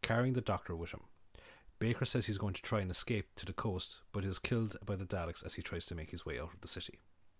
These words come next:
Elsewhere, Barbara, Dortmund and Jenny avoid various Dalek patrols as they make their way to the museum. Once they are inside, Dortmund starts to work on the bomb, realizing that the Dalek's outer casing, which call-, which they call Dalekanium,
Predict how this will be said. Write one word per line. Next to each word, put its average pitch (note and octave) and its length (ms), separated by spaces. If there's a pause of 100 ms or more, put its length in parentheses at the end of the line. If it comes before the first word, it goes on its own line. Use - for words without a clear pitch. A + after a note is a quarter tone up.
(1200)
Elsewhere, G#2 460 (120)
Barbara, A2+ 460
Dortmund G2+ 360
and F2+ 100
Jenny E2+ 340
avoid F#2+ 340
various A2 360
Dalek G#2 240
patrols E2+ 500
as F#2+ 160
they F#2+ 120
make G2 200
their G2+ 100
way F2+ 160
to - 120
the D#2 80
museum. - 420 (760)
Once A#2+ 220
they C#3 120
are C3+ 80
inside, F#2+ 440 (260)
Dortmund A2 300
starts - 260
to - 80
work F#2 220
on F2 100
the E2+ 60
bomb, C#2+ 280 (500)
realizing G2 380
that G2 160
the G#2 80
Dalek's F#2+ 340
outer A2 220
casing, F2 460 (300)
which - 260
call-, F#2+ 280
which F#2+ 220
they F#2 100
call F2 220
Dalekanium, F2 760